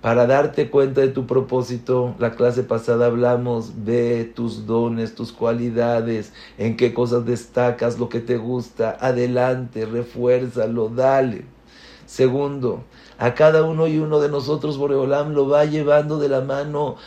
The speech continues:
a la escuela donde tiene que estudiar, donde tiene que graduarse, donde tiene que hacer.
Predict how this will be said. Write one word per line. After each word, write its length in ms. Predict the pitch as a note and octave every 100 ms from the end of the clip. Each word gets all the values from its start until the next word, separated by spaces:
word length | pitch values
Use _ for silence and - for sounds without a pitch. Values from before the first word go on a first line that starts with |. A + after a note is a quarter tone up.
| - -
a 720 | B2+ D3+ D#3 D#3 D#3 D3+ - -
la 120 | A2+
escuela 680 | A#2+ A#2+ - - C#3 D3 C#3+
donde 320 | C3+ C3 B2
tiene 540 | - C#3 C3+ C#3+ C#3+
que 320 | - D3 C#3+ -
estudiar, 800 | A#2 - - A#2+ A#2+ B2 B2 B2
donde 240 | B2 A2+
tiene 540 | A2+ - B2 C3 B2+ -
que 160 | B2+
graduarse, 720 | B2+ B2+ B2 A#2+ A#2+ A2+ A#2
donde 260 | A2+ A2+ A#2
tiene 320 | A2+ B2 B2
que 120 | A#2+
hacer. 360 | A#2 - A2+ G#2+